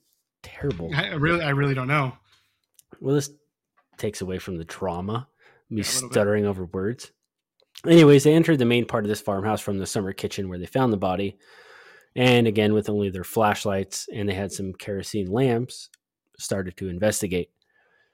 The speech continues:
Speaker 1: After seeing the state of decay the house was in and all the shit littering the floor, it was said,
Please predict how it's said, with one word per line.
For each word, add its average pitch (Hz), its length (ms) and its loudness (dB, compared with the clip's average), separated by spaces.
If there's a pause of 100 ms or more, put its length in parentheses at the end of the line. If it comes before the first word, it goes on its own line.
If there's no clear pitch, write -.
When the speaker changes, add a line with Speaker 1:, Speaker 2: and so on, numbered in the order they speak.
(720)
Speaker 1:
After 131 240 4
seeing 196 320 8
the 180 100 6
state 143 400 4
of 127 80 -6
decay 113 400 0
the 110 120 2
house 104 280 -4
was 120 160 -2
in 131 340 2
and - 180 -2 (240)
all 107 340 4
the 98 100 -2
shit 104 460 -2 (180)
littering 104 400 0
the 92 60 -4
floor, 110 540 -4 (600)
it 127 100 2
was 120 180 2
said, 170 380 6